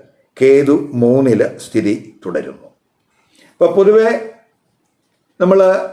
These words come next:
നവംബർ മാസത്തിൽ നോക്കുമ്പോൾ മൂന്ന് ഗ്രഹങ്ങൾക്ക് വക്രസ്ഥിതി വരുന്നുണ്ട്. നവംബർ പതിനൊന്നിന് ഗുരു വക്രത്തിലാവുന്നു, ബുധൻ വക്രത്തിലാവുന്നു, ശനി ഇരുപത്തിയേഴ് വരെ വക്രസ്ഥിതിയിലാണ്.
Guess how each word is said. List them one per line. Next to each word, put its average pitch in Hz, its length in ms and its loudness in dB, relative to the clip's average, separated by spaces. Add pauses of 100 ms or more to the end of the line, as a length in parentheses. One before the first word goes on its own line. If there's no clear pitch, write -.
(140)
നവംബർ 180 360 0
മാസത്തിൽ 202 540 0
നോക്കുമ്പോൾ 165 760 -2
മൂന്ന് 220 320 0
ഗ്രഹങ്ങൾക്ക് 160 640 0
വക്രസ്ഥിതി 127 640 -2
വരുന്നുണ്ട്. - 500 -14 (1300)
നവംബർ 160 300 0
പതിനൊന്നിന് 156 540 0
ഗുരു 135 260 2
വക്രത്തിലാവുന്നു, 131 1000 -2 (1300)
ബുധൻ 160 420 0 (140)
വക്രത്തിലാവുന്നു, 123 1080 -4 (1080)
ശനി 160 420 -2 (340)
ഇരുപത്തിയേഴ് 170 800 2
വരെ 139 400 2
വക്രസ്ഥിതിയിലാണ്. - 840 -8